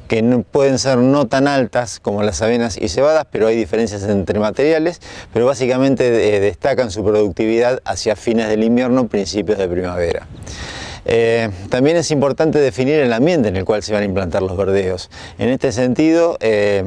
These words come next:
la mayoría de ellos requiere de suelos, eh, de buena textura, con buen aporte de fertilización. Al ser gramíneas, siempre responden bien al nitrógeno. Y en cuanto a limitaciones del suelo de tipo de sales o de problemas de conductividad eléctrica,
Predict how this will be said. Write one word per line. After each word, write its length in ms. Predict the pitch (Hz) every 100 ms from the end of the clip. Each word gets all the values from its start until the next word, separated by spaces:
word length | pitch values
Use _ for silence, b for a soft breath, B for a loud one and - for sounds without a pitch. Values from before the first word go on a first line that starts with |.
| 90 90
la 180 | 104 107
mayoría 480 | 104 101 110 123
de 100 | 123
ellos 200 | 135 139
requiere 340 | 101 95 110 110
de 100 | 101
suelos, 520 | - 123 110 107 - B B B B
eh, 300 | - 101 95
de 140 | 92
buena 280 | 104 120 113
textura, 640 | - 104 - 156 147 160 - -
con 280 | 107 95 98
buen 240 | 117 110
aporte 400 | 95 110 101 -
de 80 | 95
fertilización. 760 | - 87 101 95 110 131 165
Al 100 | 110
ser 200 | 87 117
gramíneas, 640 | 107 107 123 135 127 120 - B B
siempre 400 | - - 113 104
responden 420 | 95 - 113 107
bien 160 | 104 110
al 120 | 98
nitrógeno. 600 | 107 104 165 - 151 170 - - - - - - - - -
Y 160 | 156
en 180 | 160 139
cuanto 420 | 131 127 123 127
a 80 | 120
limitaciones 600 | 117 117 113 117 151 135
del 120 | 117
suelo 280 | 107 156 135
de 80 | 101
tipo 320 | 95 107 101
de 80 | 98
sales 500 | - 139 135 131 -
o 140 | 98
de 220 | 92 92 92
problemas 420 | 90 98 104 107
de 80 | 98
conductividad 540 | 98 95 - 113 117
eléctrica, 580 | 131 143 - 156 -